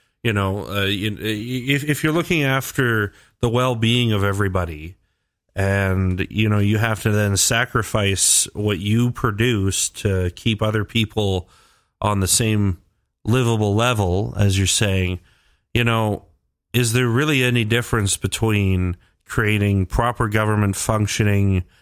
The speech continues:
organizations and a U B I? 'Cause basically what you're saying is the individual's still right. We're gonna give them money over the government, but it still needs to go through the government. And this is where I disagree with U B I is 'cause bureaucrats,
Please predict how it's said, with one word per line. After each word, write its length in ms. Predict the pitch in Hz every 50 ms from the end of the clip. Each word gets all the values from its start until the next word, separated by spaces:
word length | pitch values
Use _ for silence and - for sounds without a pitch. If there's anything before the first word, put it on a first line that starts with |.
| _ _ _ -
organizations 920 | 117 113 110 110 104 104 104 98 101 107 117 113 - - 139 139 131 110 101
and 180 | 98 95 95
a 80 | 92 92
U 200 | 92 95 104 101
B 180 | 101 101 101 110
I? 320 | 113 101 92 87 78 - - - - - - _ _
'Cause 120 | - 117 117
basically 340 | 143 170 180 175 - 170
what 60 | 156 151
you're 120 | 135 127
saying 340 | - - 143 135 131 123 120
is 240 | 117 117 110 98 104
the 160 | 117 120 139
individual's 500 | 160 160 151 147 147 135 135 123 117 -
still 340 | - - - 127 120 107 101
right. 440 | 104 120 131 117 95 92 90 -
We're 140 | - 104 107
gonna 180 | 107 120 113 110
give 200 | 104 110 107 101
them 240 | 110 117 123 120 110
money 240 | 101 101 98 98
over 240 | 98 95 95 95 98
the 160 | 87 87 104
government, 560 | 98 98 104 113 110 107 95 87 82 76 73 - - _ _ _ _ _ _ _ _ _ _
but 160 | - 104 101
it 80 | 104 98
still 240 | - - 143 139
needs 240 | 131 131 123 110 -
to 80 | - 117
go 140 | 117 120 107
through 200 | - - 123 107
the 80 | 107
government. 540 | 101 107 110 113 110 107 95 92 87 90 -
And 100 | 92 110
this 200 | 127 139 - -
is 100 | 147 135
where 180 | 131 139 131 127
I 140 | 120 117
disagree 500 | 110 113 113 - - 113 104 113 127 135
with 160 | 139 131 117 110
U 140 | 107 101
B 160 | 95 101 95 92
I 160 | 95 92 92
is 180 | 95 95 92
'cause 220 | - - 107 98 98
bureaucrats, 880 | 95 110 117 120 117 101 - - 71 58 53 - - - - - -